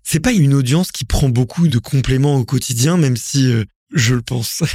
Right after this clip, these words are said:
<laughs> Et c'est pas toi qui vas me contredire. Ils devraient. Et du coup, je leur ai demandé un peu quels étaient un peu, des fois, les a priori ou quelles pouvaient être les idées reçues, tu vois.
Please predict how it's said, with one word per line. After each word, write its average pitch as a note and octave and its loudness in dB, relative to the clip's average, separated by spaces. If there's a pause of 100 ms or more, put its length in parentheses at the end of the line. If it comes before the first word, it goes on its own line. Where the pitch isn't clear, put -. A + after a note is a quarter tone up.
(140)
<laughs> - -4
Et - -4
c'est D#3 0
pas G3 0
toi F3+ 0
qui E3+ 0
vas D3+ 2
me C#3 0
contredire. C3+ 0 (460)
Ils C#3+ 4
devraient. C3+ 0 (360)
Et D#3+ 2
du C3+ 2
coup, G#3+ 0
je E3 0
leur C#3+ 2
ai C#3 2
demandé D3 2
un D#3 0
peu - 0
quels B2+ 0
étaient C3+ 0
un C#3 0
peu, D3+ 0
des A2+ -4
fois, - -2
les A#2 0
a A#2 0
priori C#3 0
ou A2+ 0
quelles G3 -2
pouvaient D#3 0
être - 0
les B2 0
idées D3 2
reçues, C3 -2
tu - -14
vois. - -20